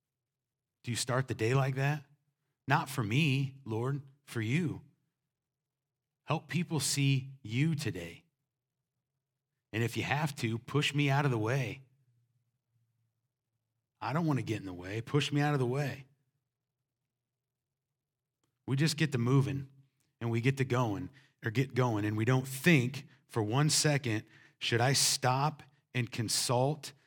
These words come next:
the person that's got my entire life wrapped up in his hand? Do I even consider that? I even think about that?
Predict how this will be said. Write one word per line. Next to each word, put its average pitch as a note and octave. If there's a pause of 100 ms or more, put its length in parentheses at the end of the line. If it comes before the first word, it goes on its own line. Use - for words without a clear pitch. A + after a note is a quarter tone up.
(200)
the G#2+
person D3
that's G2+
got A#2
my A#2
entire B2+
life G#2 (3500)
wrapped G#2+
up A#2
in G#2+
his F#2
hand? D#2+ (1400)
Do G#2
I B2
even A2+
consider B2
that? D3 (1040)
I -
even C#3+
think C#3+
about D3
that? D#3+